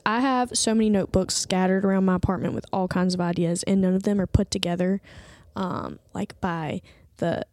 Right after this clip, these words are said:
topic or anything like that. It's just all spread out, and it's insane how many notebooks I have filled with poetry in my apartment or in my phone or on my computer.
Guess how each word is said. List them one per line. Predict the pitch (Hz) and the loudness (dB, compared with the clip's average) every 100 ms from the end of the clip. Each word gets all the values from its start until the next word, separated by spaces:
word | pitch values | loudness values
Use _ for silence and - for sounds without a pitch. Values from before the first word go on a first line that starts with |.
| - | -8
topic | - 220 214 208 202 | -2 0 2 0 0
or | - | -2
anything | 196 196 185 | -2 0 2
like | 180 - | 0 0
that. | 185 180 - | 0 0 -2
It's | - | -2
just | 202 - - | -2 0 0
all | 220 | 0
spread | 220 - 202 180 | -2 -2 0 2
out, | 175 - - | 0 -2 -4
and | 185 175 180 - - - - _ _ _ _ - - _ | -2 0 -2 -6 -20 -20 -20 _ _ _ _ -20 -20 _
it's | 226 214 | -2 2
insane | 214 - 190 180 | 0 2 2 2
how | 175 190 | 0 0
many | 190 190 180 180 - | 2 2 2 0 0
notebooks | 196 170 135 - 185 | 2 2 0 -2 0
I | |
have | 180 170 | -2 0
filled | - 151 110 | 0 0 0
with | - 123 - | -4 -4 -2
poetry | - - - 78 - - | -2 -2 -6 -10 -12 -6
in | 180 | -4
my | 165 160 | -4 -4
apartment | - 151 196 - | -4 -2 -4 -6
or | - - | -6 0
in | 202 | 2
my | 185 | 2
phone | 175 156 147 135 - - | 0 -2 -2 -6 -10 -16
or | - 143 - | -4 -2 -2
on | - 202 | 2 2
my | 185 | 2
computer. | 185 185 180 143 180 | -2 -4 -2 -2 -4